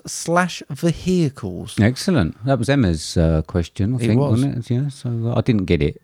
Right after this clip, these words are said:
Speaker 2: that question, by
Speaker 1: No.
Speaker 2: the way. I still didn't understand it. Still don't understand it. So, uh, okay then, Paul. Um, all right, how many you got?
Speaker 1: I got five.
Speaker 2: Five? Okay.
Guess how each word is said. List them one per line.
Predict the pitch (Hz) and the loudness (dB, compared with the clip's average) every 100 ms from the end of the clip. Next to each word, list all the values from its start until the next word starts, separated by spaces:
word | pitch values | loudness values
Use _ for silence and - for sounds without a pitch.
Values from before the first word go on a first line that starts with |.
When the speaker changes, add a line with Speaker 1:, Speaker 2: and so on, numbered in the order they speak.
| - | -8
Speaker 2:
that | - - | -6 -6
question, | - 78 - 80 80 | -4 -4 -2 -2 0
by | 110 | 2
Speaker 1:
No. | |
Speaker 2:
the | 92 | 2
way. | 78 | 2
I | 78 | 0
still | - 87 | 2 0
didn't | 78 78 | 2 0
understand | 80 76 73 - 78 78 | 0 -2 -2 0 0 0
it. | 80 - | -4 -8
Still | - 131 | -4 -2
don't | 131 156 135 | 2 2 4
understand | 85 80 - 73 76 | 2 2 2 2 0
it. | 85 | -2
So, | - 117 120 | 0 2 2
uh, | 127 127 - | 2 2 0
okay | - 127 | 0 2
then, | 135 | 2
Paul. | - 170 208 _ - | 2 0 0 _ -4
Um, | 143 151 139 | 0 0 0
all | 156 | 0
right, | 165 87 | 0 2
how | 117 | 2
many | 147 | 2
you | 135 | 2
got? | 113 71 - | 2 0 -6
Speaker 1:
I | 127 | -4
got | 147 | -4
five. | - 120 101 131 | 0 2 2 0
Speaker 2:
Five? | 151 151 170 | 0 0 0
Okay. | 135 139 139 143 | 0 -2 0 -2